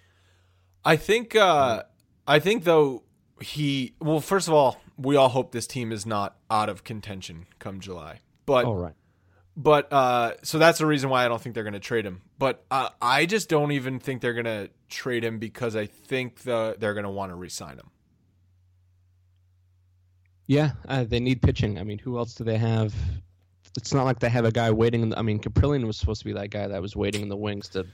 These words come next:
Speaker 2: to start, but he's
Speaker 1: Yeah.
Speaker 2: out for a year and a half.
Speaker 1: Justus Sheffield's their top pitching prospect at this point, but he's still a couple years away, I think.
Speaker 2: Right, yeah, he's not ready yet. So they need Tanaka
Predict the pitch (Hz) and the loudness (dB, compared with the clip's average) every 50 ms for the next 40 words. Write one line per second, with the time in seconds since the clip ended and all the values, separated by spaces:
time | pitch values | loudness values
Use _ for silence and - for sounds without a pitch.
0 | - _ - 92 - - - 107 104 101 98 98 - 95 92 - 110 113 110 104 | -18 _ -12 -10 -8 -4 -2 0 0 0 0 -2 -2 -4 -2 0 0 0 0 0
1 | 101 - 101 90 104 98 95 95 - - 104 95 92 95 95 - - - _ _ | 0 -2 -4 -4 -2 -2 -2 -2 -4 -4 -2 0 0 0 0 -2 -4 -14 _ _
2 | _ _ _ _ _ _ _ _ _ _ _ _ - 107 104 104 101 98 95 101 | _ _ _ _ _ _ _ _ _ _ _ _ -4 -2 2 2 2 2 2 0
3 | 104 104 92 95 98 - - - - - - _ _ - 139 135 131 - - 156 | 2 2 2 2 2 0 -4 -14 -20 -20 -20 _ _ -4 -2 -2 -2 -2 -4 -6
4 | - - 135 127 - - 131 120 117 101 92 92 110 104 101 - - 113 98 - | -4 -2 -2 -2 -2 -2 -4 -4 -4 -4 -4 -6 -6 -6 -4 -4 -4 -4 -4 -6
5 | - - 117 - - 107 95 92 98 92 95 - - 101 95 - - 90 - 104 | -6 -8 -8 -8 -8 -12 -12 -10 -10 -10 -10 -10 -12 -14 -16 -14 -16 -16 -12 -12
6 | 107 - - - 101 95 98 - _ _ 110 104 - - 123 123 113 - - - | -14 -12 -12 -14 -12 -12 -14 -16 _ _ -10 -10 -8 -6 -6 -6 -4 -6 -6 -2
7 | 127 113 107 101 - 113 104 - 104 101 101 101 95 90 95 95 101 104 104 98 | -2 -2 -2 -2 -4 -8 -8 -8 -8 -8 -8 -8 -8 -8 -8 -6 -2 -2 -2 -4
8 | 92 - - 98 92 - - _ _ _ _ _ _ _ _ - _ 147 135 127 | -4 -8 -12 -14 -14 -16 -20 _ _ _ _ _ _ _ _ -6 _ 2 4 4
9 | 113 101 95 - 120 110 95 95 110 110 107 107 101 90 87 104 101 95 95 90 | 4 2 2 2 2 2 2 2 0 -2 -2 -2 -2 -2 0 -2 -2 -2 -2 -4
10 | 87 - - - - - 107 101 101 101 101 101 101 - - - - _ _ _ | -4 -6 -6 -10 -4 0 0 2 2 0 -2 -4 -6 -8 -12 -14 -16 _ _ _
11 | _ _ _ _ _ _ _ _ _ _ _ _ _ _ - 113 127 127 127 123 | _ _ _ _ _ _ _ _ _ _ _ _ _ _ -4 0 2 2 4 4
12 | 123 123 123 110 117 - 104 104 104 107 104 107 - 98 92 95 | 4 4 4 4 2 0 0 2 0 -2 -4 -4 -6 -10 -10 -10